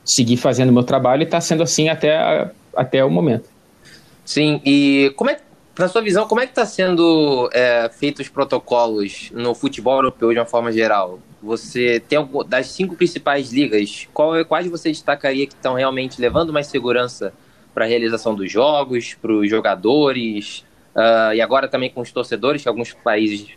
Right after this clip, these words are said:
Speaker 2: voltaram a ter público, ainda numa escala menor, né? E também pros jornalistas, pelo que você tem conversado com seus, é, companheiros, não só brasileiros, né, correspondentes, mas ingleses também, É, como é que você tá enxergando o protocolo no futebol europeu?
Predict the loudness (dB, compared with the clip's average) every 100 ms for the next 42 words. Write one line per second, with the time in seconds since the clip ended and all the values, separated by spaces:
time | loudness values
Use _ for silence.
0 | -6 -2 0 -2 -2 -4 -4 0 0 0
1 | -2 -2 _ -6 -4 -2 -2 -2 -2 -2
2 | -2 0 0 0 0 0 -2 -4 -2 -2
3 | 0 -2 0 0 2 2 0 -2 -4 -8
4 | -8 -4 -4 -2 -4 -2 -2 -2 -2 -2
5 | -2 -2 -6 -8 -2 -2 -2 -6 -14 -16
6 | -10 -6 0 0 0 0 0 0 2 2
7 | 2 2 0 -2 -6 -12 -6 -2 0 0
8 | 0 -2 -4 0 0 0 -2 -2 -2 -4
9 | -2 -2 -2 -4 -4 -4 -4 -2 0 0
10 | -2 -4 -2 0 -2 -6 -18 -20 -20 -2
11 | 0 0 0 0 0 -2 -2 -4 -4 -2
12 | 0 0 -2 0 -2 -2 -2 0 0 0
13 | -6 -10 -2 0 0 0 -2 -2